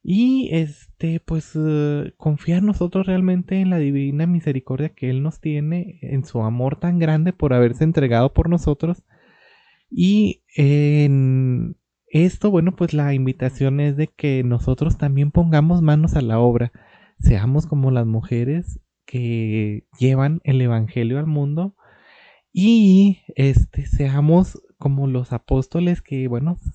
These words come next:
celebramos durante este gran domingote el, la alegría de la resurrección. Así nosotros llevemos la alegría de la resurrección con nosotros siempre y prediquémosla a todo el mundo. Y bueno, me gustaría terminar,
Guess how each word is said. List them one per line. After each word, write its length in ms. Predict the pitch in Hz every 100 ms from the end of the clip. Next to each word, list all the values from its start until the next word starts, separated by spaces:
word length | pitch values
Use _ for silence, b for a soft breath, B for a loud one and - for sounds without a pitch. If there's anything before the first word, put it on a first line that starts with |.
| -
celebramos 760 | - 139 135 127 120 147 165 175
durante 640 | 160 135 127 - - -
este 360 | - 139 - 160
gran 360 | 156 143 143 147
domingote 720 | 156 143 117 123 131 190 196 B B B B B B B B
el, 640 | 143 143 139 131 127 127 127
la 80 |
alegría 480 | 139 131 127 139 143
de 100 | 151
la 100 | 139
resurrección. 540 | 120 117 - 117 117 117
Así 180 | -
nosotros 440 | 139 156 165 - 175
llevemos 460 | 160 - 139 175
la 100 | 180
alegría 480 | 151 143 123 131 143
de 60 | 170
la 120 | 160
resurrección 640 | 143 - 123 120 - 123 131
con 180 | 156
nosotros 400 | 147 120 127 147
siempre 480 | - 147 135 160 185 B B B B
y 100 | -
prediquémosla 800 | - 147 131 - 139 160 175 175 -
a 140 | 143
todo 400 | - - 139 139
el 80 | 131
mundo. 420 | 107 110 104 98 _ _ _ _ _ _ _ _ _ _ _ _
Y 100 | 147
bueno, 240 | 147 185 220
me 140 | 190
gustaría 580 | 139 127 - 123 123 131
terminar, 760 | - 151 156 156 151 147 156